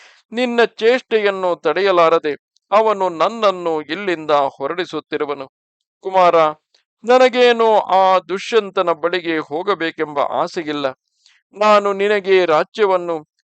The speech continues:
ಬೇರೆ ಯಾವ ಹಿತವನ್ನು ಕೋರತಕ್ಕವಳಲ್ಲ. ಜಿತೇಂದ್ರಿಯನಾದ ಈ ಮಹರ್ಷಿಯ ಪಾದ ಮೂಲದಲ್ಲಿಯೇ ವಾಸಿಸುವೆನು" ಎಂದಳು. "ಓ ಜನಮೇಜಯ ರಾಜ," ಹೀಗೆಂದು ಹೇಳಿ ಶಕುಂತಳೆಯು ರೋದಿಸುತ್ತಾ ಆ ಮಹರ್ಷಿಯ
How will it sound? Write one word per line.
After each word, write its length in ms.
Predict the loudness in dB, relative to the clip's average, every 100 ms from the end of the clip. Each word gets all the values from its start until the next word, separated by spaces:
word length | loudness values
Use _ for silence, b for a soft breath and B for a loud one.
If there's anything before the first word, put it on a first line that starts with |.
| _
ಬೇರೆ 340 | -2 2 2 4
ಯಾವ 340 | 2 4 0
ಹಿತವನ್ನು 720 | -2 -2 -2 0 -4 -6 -8 -8
ಕೋರತಕ್ಕವಳಲ್ಲ. 920 | -10 -6 -4 -4 -4 -2 0 -2 -2 -8 -8 _ b b b _
ಜಿತೇಂದ್ರಿಯನಾದ 920 | -4 2 2 0 -2 0 2 2 2
ಈ 300 | -2 -6 -8
ಮಹರ್ಷಿಯ 640 | -2 0 0 -2 -4 -4 -2 -2 -2
ಪಾದ 280 | 0 2
ಮೂಲದಲ್ಲಿಯೇ 840 | 0 -2 -4 -2 -2 -2 -2 -4 -4
ವಾಸಿಸುವೆನು" 840 | -2 -4 -4 -10 -12 -10 -8 -6
ಎಂದಳು. 400 | -6 -6 -6 -10 -14 _ _ b b b b b b _
"ಓ 220 | -4 -2 2
ಜನಮೇಜಯ 720 | 2 2 2 -2 0 0 4
ರಾಜ," 280 | 2 2 0 0 -4 _ _ _ _ -6
ಹೀಗೆಂದು 540 | -4 2 0 2 -2
ಹೇಳಿ 440 | 0 0 0 -2 -4
ಶಕುಂತಳೆಯು 800 | -6 -6 -8 -2 0 0 -2 -6
ರೋದಿಸುತ್ತಾ 760 | -6 -8 -8 -12 -10 -2 -2 -2 -6
ಆ 200 | -2 -2
ಮಹರ್ಷಿಯ 640 | -2 -4 -4 -6 -2